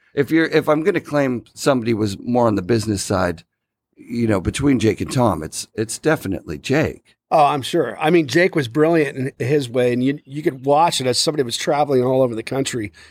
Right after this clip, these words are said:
Speaker 2: and really the world is, like, how Jake expanded, you know?
Speaker 1: Mm.
Speaker 2: He expanded his business for the Midwest and the East Coast, and Tom was West Coast, you know, and Rocky Mountains.
Speaker 1: Right, right,
Speaker 2: Slowly.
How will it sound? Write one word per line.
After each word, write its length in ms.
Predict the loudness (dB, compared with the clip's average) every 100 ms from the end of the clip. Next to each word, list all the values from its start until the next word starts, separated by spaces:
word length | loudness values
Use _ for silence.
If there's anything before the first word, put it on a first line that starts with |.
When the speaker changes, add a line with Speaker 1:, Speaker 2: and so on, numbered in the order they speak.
| -4
Speaker 2:
and 140 | 0
really 200 | 2 2
the 100 | 2
world 380 | -4 -2 0 0
is, 140 | -4 -6
like, 160 | -6
how 140 | -2 -4
Jake 360 | -4 -6 -6 -6
expanded, 640 | -12 -12 -8 -8 -10 -10
you 100 | -10
know? 220 | -8 -10 -6
Speaker 1:
Mm. 340 | -4 -4 -6 -4
Speaker 2:
He 100 | 0
expanded 440 | 0 4 4 2
his 160 | -2 0
business 460 | 2 2 2 -2
for 120 | -2 -4
the 100 | 0
Midwest 600 | 2 2 2 2 2 -2
and 100 | -4
the 180 | -6 -6
East 200 | -6 -2
Coast, 360 | 2 2 0
and 140 | -6 -10 _ _
Tom 580 | 0 4 4 2 -2 -12 -20 -18
was 200 | -8 -6
West 320 | -2 0 0
Coast, 340 | 2 0 0 -6
you 80 | -4
know, 160 | -4
and 240 | -4 -6 -4
Rocky 320 | -2 0 -2
Mountains. 540 | -6 -8 -10 -10 -12
Speaker 1:
Right, 480 | -6 -2 -2 -4 -12 -10
right, 60 |
Speaker 2:
Slowly. 520 | -4 0 2 2 -2